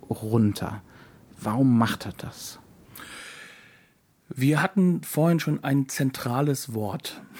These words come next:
Speaker 1: Mhm.
Speaker 2: nämlich expressives Kino.
Speaker 1: Mhm.
Speaker 2: Ähm, was Keutner macht, ist im Endeffekt, er führt aus dem,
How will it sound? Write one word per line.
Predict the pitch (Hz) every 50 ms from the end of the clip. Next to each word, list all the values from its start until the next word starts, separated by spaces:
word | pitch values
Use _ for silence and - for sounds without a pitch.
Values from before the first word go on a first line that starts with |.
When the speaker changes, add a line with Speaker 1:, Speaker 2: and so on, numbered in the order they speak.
| - - -
Speaker 1:
Mhm. | 123 120 113 117 135
Speaker 2:
nämlich | 151 117 120 117 - - -
expressives | - 135 123 - - - - - 143 120 120 - - - 120 123 120 117 104 107 104 - - -
Kino. | - - - 151 143 139 135 127 123 -
Speaker 1:
Mhm. | 123 127 107 101 139 165 - - - - _ _
Speaker 2:
Ähm, | - 127 131 135 135 135 131 131
was | 139 139 - -
Keutner | - - 165 175 - 143 127
macht, | 120 127 156 175 -
ist | 180 165 -
im | 156 -
Endeffekt, | - 143 147 - 151 - - 151 143 - -
er | 139 120
führt | - - - - - 160 220 233 - - -
aus | 147 143 160 165 - -
dem, | - 165 160 165 165 160 151